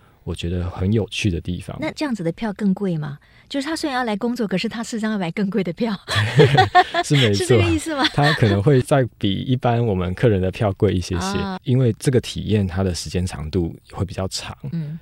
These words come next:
Speaker 1: 虽然说它是好像是打工的票券，但事实上我们每一个动作和他经历的所有的过程都是表演。
Speaker 2: 那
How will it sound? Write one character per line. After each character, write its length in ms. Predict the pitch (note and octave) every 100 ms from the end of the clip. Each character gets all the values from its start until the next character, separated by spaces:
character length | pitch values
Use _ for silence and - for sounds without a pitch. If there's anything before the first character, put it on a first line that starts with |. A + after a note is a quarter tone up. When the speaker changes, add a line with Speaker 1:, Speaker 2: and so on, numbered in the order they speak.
| -
Speaker 1:
虽 240 | - B2
然 160 | A#2+ G#2+
说 420 | A2 G#2 G#2+ A2 -
它 160 | - G2
是 120 | G2+
好 140 | F#2
像 160 | F#2 G#2
是 80 | F#2+
打 180 | - E2+
工 180 | G2+ G#2+
的 80 |
票 180 | F2 F#2+
券， 260 | E2 F#2 D#2 - -
但 160 | G#2+ G#2
事 100 | G#2
实 120 | F2
上 280 | - F2+ - _ _ -
我 80 | E2
们 140 | E2
每 180 | E2+ E2
一 120 | A2+
个 280 | G#2+ F#2+ - -
动 220 | A2 F#2+
作 220 | - F2
和 260 | - - F#2
他 260 | F2 F2+ F2+
经 200 | - F#2+
历 140 | F#2+
的 140 | E2
所 240 | E2 E2 D#2+
有 120 | E2+
的 80 | E2+
过 220 | - F#2
程 220 | - - G2
都 140 | D#2+ E2
是 280 | - E2 C#2+
表 200 | - D2+
演。 160 | C2+ - _ - -
Speaker 2:
那 180 | D#4+